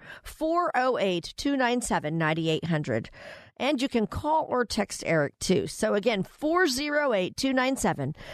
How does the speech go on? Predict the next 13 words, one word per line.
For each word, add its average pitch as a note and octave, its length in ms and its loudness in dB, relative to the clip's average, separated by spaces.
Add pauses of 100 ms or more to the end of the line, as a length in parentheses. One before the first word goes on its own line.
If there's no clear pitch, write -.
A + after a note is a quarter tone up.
(140)
nine F#3+ 320 2
eight F3 300 -2
hundred. E3 560 0 (440)
Our B3 100 0
focus A4 360 0
today C#4 360 0
is B3+ 120 0
this C4 220 -2
month's B3 300 0
volatility G3+ 600 0
on E3+ 160 2
Wall F3 300 2
Street D#3+ 480 -2